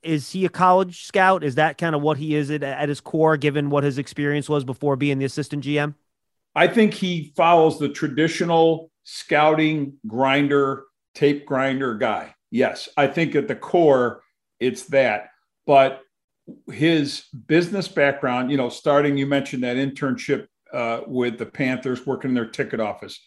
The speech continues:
Speaker 2: communication major at DePaul, uh, seeing a team in a larger light than that scout life. Sometimes when it, when you hear the term, you know, the guy,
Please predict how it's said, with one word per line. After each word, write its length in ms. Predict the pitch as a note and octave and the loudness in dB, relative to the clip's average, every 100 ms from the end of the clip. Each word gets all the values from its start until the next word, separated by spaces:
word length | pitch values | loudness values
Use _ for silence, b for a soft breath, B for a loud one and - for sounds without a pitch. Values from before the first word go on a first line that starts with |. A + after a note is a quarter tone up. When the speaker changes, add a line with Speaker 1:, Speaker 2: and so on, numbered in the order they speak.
| b b - | b b -6
Speaker 2:
communication 800 | D#3 D#3+ D#3+ - E3+ E3 C#3+ B2 | -2 0 0 0 0 2 0 0
major 480 | A#2+ A2 A2 F#2 - | -2 -4 -6 -8 -6
at 220 | B2 A2 | -6 -6
DePaul, 500 | A#2 - C#3+ A2+ G2 - _ _ _ - | -10 0 2 2 -4 -14 _ _ _ -8
uh, 280 | D4+ C3+ A#2+ - | -2 -2 -2 -8
seeing 880 | - - G3 G#3+ E3+ D3+ D3+ C#3+ - _ _ _ _ _ | -16 -6 0 2 2 0 -2 -6 -12 _ _ _ _ _
a 80 | C#3 | -10
team 720 | - - F#3 D#3 C3 B2+ - | -6 -4 -2 0 0 -2 -4
in 120 | D3 C#3 | -2 0
a 60 | |
larger 640 | B2+ B2+ D#3+ E3+ C3+ C3 | 0 2 2 2 0 -6
light 480 | B2 C#3 D#3 B2+ A2+ _ B2 | -4 0 0 0 -4 _ -4
than 500 | C3+ C3+ C3 A2+ - _ _ - | -2 0 0 -4 -8 _ _ 0
that 280 | C3+ C3+ - | 0 2 -4
scout 320 | - D3+ D3 | 0 0 2
life. 160 | C#3+ | 0
Sometimes 600 | - A3+ C#4+ G3+ E3+ D3 | 0 -2 -2 -2 -2 -4
when 140 | D3+ C#3+ | -2 -2
it, 140 | D3 | -2
when 160 | D#3 C#3 | -2 0
you 100 | C#3 | 2
hear 260 | E3 D#3+ | 2 0
the 140 | C#3 D3 | 0 -4
term, 560 | - E3 C#3+ C3 - _ _ | -2 2 2 2 -4 _ _
you 80 | D#3 | -4
know, 380 | B2+ A#2+ - - | -2 -4 -10 -8
the 80 | C#3 | -2
guy, 540 | D3 C3+ C#3 C3+ | 0 4 4 4